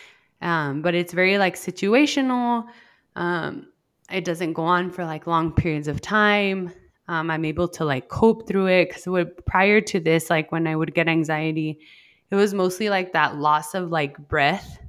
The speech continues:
that you can't catch your breath kind of thing. And I, like, I've just learned to cope with that and deal with it. But this time, like, it was way different for me. Like, it's been very different. So I'll get, like, lightheaded,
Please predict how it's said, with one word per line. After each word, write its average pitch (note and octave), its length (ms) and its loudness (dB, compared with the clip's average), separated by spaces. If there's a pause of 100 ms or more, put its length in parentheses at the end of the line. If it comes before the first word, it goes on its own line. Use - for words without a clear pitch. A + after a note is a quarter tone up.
(140)
that D#3+ 120 -2
you E3+ 100 0
can't E3+ 320 -8
catch - 280 -6
your F3 100 -2
breath C#3+ 320 -4
kind G#3 220 -6
of A3+ 80 -6
thing. B3+ 320 -6 (520)
And F#3 140 -2
I, F#3 220 2
like, F3 440 -2
I've F3+ 180 -2
just A#3 220 -2
learned F3 260 0
to F3 100 -6
cope - 340 -4
with E3 140 -6
that D#3+ 200 -2
and D#3 160 -4
deal D#3+ 220 -2
with E3+ 160 -2
it. F#3 260 -6 (1300)
But G3 320 0
this A3 220 2
time, A#3 240 -2
like, A3+ 320 -4
it F#3 100 -4
was G#3 260 -2
way F3 320 0
different F3 480 -2
for A3 120 -2
me. A#3 200 0
Like, F#3+ 220 -2
it's F3+ 220 -6
been E3+ 400 -4
very G3 260 -2
different. G#3 480 -4
So F3+ 240 -2
I'll E3+ 300 4
get, F3 200 -2
like, G3 240 -2
lightheaded, E3 960 -2